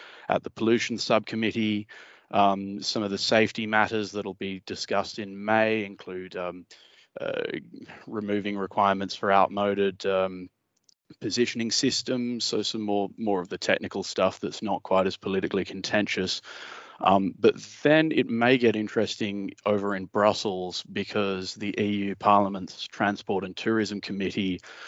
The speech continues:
will be looking at the fuel E U maritime carbon intensity limit, um, from around April twenty, and that will go up for a vote on July eleventh. And,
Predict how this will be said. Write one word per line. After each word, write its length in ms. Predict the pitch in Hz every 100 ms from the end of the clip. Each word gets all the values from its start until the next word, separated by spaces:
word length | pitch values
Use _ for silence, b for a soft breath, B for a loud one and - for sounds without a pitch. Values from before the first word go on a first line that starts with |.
| B B
will 220 | 101 98
be 200 | 92 95
looking 360 | 95 101 98 101
at 120 | 85
the 80 | 92
fuel 380 | - 107 104 98
E 40 |
U 200 | 98 98
maritime 640 | 95 98 98 - 95 95
carbon 320 | - 101 95 92
intensity 600 | 95 - 101 - 90 87
limit, 460 | 90 85 80 - -
um, 280 | 87 85 82
from 220 | - 92
around 440 | 85 90 90 87 -
April 320 | 92 90 87
twenty, 600 | - 98 90 87 104 127
and 160 | 85 98
that 140 | 101
will 80 | 92
go 180 | 95 90
up 80 | -
for 160 | 90
a 60 | 85
vote 260 | 92 90
on 80 | 90
July 380 | 90 90 90 87
eleventh. 640 | 85 90 87 87 - - _ B B B B -
And, 320 | 90 90 92